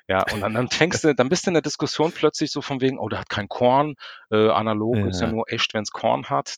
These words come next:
Speaker 1: Das ist ja eigentlich Bullshit. Und, ähm, auf so eine Ebene gebe ich mich halt auch nicht mehr ab. Das macht auch keinen Sinn.
Speaker 2: Nein, denke ich auch. Also, das ist, die Kamera ist erst mal einfach nur ein Werkzeug. Und ob
Speaker 1: Mhm.
Speaker 2: du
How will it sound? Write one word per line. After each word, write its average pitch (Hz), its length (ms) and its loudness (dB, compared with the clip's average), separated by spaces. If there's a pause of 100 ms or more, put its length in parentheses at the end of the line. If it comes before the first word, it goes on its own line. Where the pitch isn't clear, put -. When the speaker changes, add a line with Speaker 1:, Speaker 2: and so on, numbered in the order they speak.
Speaker 1:
Das - 240 -16
ist - 120 -14
ja 78 100 -8
eigentlich 80 180 -14
Bullshit. - 360 -12 (680)
Und, 95 300 -8
ähm, 92 200 -4
auf 92 140 -2
so 104 160 -4
eine 107 400 0
Ebene 104 400 -2
gebe 90 220 -6
ich - 100 -12
mich - 160 -14
halt 85 100 -10
auch - 120 -12
nicht - 180 -18
mehr - 100 -10
ab. - 100 -12 (340)
Das - 140 -12
macht 92 180 -2
auch 80 120 -6
keinen 76 180 -8
Sinn. 80 240 -12 (1160)
Speaker 2:
Nein, 104 460 4
denke 85 220 -2
ich 78 60 -4
auch. 82 200 -4
Also, 90 220 2
das 90 160 -2
ist, - 280 -4 (260)
die 117 180 -6
Kamera 156 360 6
ist 127 120 4
erst 113 160 2
mal 117 120 6
einfach 101 280 2
nur 101 120 4
ein 98 120 2
Werkzeug. 90 520 2
Und 95 440 -2
ob - 260 0
Speaker 1:
Mhm. - 0 -
Speaker 2:
du 117 460 8